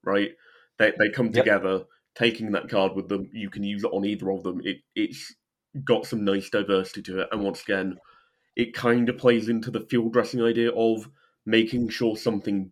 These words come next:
Speaker 1: doesn't die, regardless of what state it's in, and then being able to go with it and do damage.
Speaker 2: Yep.
Speaker 1: Uh, then I've got Duel the Devil, 'cause, I mean, who, who doesn't want a Ghost Rider that isn't dead and gets to go again?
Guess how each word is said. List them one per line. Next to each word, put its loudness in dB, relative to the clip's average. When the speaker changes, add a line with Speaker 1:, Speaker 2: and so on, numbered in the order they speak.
Speaker 1:
doesn't 2
die, 0
regardless 0
of -10
what -4
state 0
it's -14
in, -4
and 0
then 2
being 0
able -2
to -2
go 0
with -4
it 0
and -6
do -8
damage. -8
Speaker 2:
Yep. 2
Speaker 1:
Uh, 4
then 8
I've 4
got 10
Duel 6
the -2
Devil, 6
'cause, 0
I 0
mean, 2
who, 4
who -4
doesn't 0
want 2
a 0
Ghost -2
Rider 2
that -2
isn't -4
dead -2
and -2
gets -4
to -12
go 0
again? 0